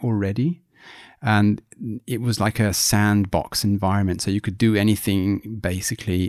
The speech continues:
inside this environment, and you would be chased by cops and stuff, usually in the car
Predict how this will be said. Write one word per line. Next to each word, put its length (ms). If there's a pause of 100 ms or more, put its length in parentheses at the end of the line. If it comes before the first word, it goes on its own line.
inside 640
this 280
environment, 760
and 240
you 40
would 140
be 140
chased 340
by 140
cops 420
and 100
stuff, 440
usually 520
in 120
the 80
car 400